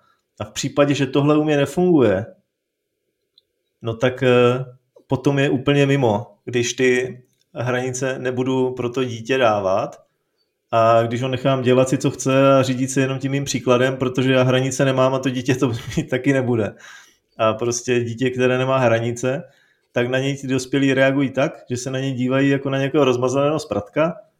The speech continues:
a ta jejich interakce vůči němu je prostě blbá. A stejně tak reakce těch dětí. Jo? Když tam vstoupí prostě na, do nějakého toho území, kde je více dětí, tak ta reakce je vlastně velmi podobná jako u těch dospělých. No a to je průser pro to dítě.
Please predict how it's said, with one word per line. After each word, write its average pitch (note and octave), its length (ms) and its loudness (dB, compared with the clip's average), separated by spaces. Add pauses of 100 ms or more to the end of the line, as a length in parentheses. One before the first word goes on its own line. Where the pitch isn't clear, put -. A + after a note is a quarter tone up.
(160)
a A#2+ 40 -16
ta B2 140 -2
jejich C#3 200 0
interakce C#3+ 480 0
vůči C#3+ 280 -4
němu D3 300 0
je C#3+ 100 4
prostě C#3+ 380 -2
blbá. A2+ 460 0 (260)
A A#2 60 -8
stejně C#3 360 0
tak C3 200 0
reakce C3 360 2
těch C3+ 200 0
dětí. B2+ 460 -4 (240)
Jo? A#2 220 0
Když E3+ 160 -2
tam B2+ 160 -2
vstoupí B2 440 -2
prostě - 400 -6
na, A#2 120 2 (640)
do B2 100 -4
nějakého B2 300 2
toho C3 160 0
území, B2+ 320 2
kde B2 140 2
je B2 120 6
více A#2+ 280 0
dětí, G2+ 560 -6
tak A2+ 160 -4
ta B2 120 0
reakce B2 360 2
je B2 100 4
vlastně B2 360 0
velmi B2+ 260 0
podobná B2+ 420 4
jako B2 180 -2
u A#2+ 60 -2
těch B2 140 -4
dospělých. G#2+ 640 -8 (640)
No B2+ 100 0
a D#3+ 80 4
to E3 100 -2
je E3 60 0
průser A#2+ 520 -6
pro A2+ 140 -6
to A2+ 120 -6
dítě. G#2 380 -10